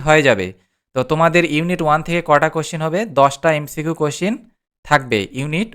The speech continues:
ওয়ান থেকে। ইউনিট টু থেকে থাকবে তোমাদের পনেরোটা এমসিকিউ কোশ্চেন, আর ইউনিট থ্রি এখান থেকে থাকবে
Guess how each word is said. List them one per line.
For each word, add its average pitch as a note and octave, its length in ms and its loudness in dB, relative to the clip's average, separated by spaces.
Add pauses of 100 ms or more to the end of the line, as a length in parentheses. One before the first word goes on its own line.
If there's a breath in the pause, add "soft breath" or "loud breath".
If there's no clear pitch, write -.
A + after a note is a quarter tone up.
ওয়ান C#3+ 260 2
থেকে। G#2+ 220 -4 (680)
ইউনিট E3 320 -2
টু D#3+ 80 -2 (100)
থেকে E3 240 0
থাকবে D#3 220 0 (100)
তোমাদের D#3+ 340 0 (500)
পনেরোটা E3 440 4
এমসিকিউ E3 400 -4
কোশ্চেন, A#2+ 340 -4 (480)
আর A#2+ 140 4 (180)
ইউনিট E3 280 -2 (120)
থ্রি D#3 160 -2 (260)
এখান D#3+ 200 0
থেকে E3 200 0
থাকবে D3+ 220 -2